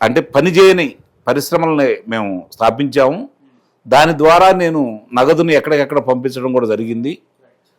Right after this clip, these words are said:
అని చెప్పి అతను చెప్తే నిజంగా ఆంధ్ర రాష్ట్ర ప్రజలకి అతను మేలు చేశాడని భావించవచ్చు. అంటే అతనిలో పశ్చాత్తాపం కనుక ఉంటే, కానీ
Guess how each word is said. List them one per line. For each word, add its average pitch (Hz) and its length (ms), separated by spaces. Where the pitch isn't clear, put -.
అని 143 140
చెప్పి 175 240
అతను 143 220
చెప్తే 196 320
నిజంగా 160 440
ఆంధ్ర 156 200
రాష్ట్ర 139 220
ప్రజలకి 143 460
అతను 123 260
మేలు 151 240
చేశాడని 135 500
భావించవచ్చు. 107 460
అంటే 143 220
అతనిలో 170 380
పశ్చాత్తాపం 180 800
కనుక 131 160
ఉంటే, 120 240
కానీ 170 220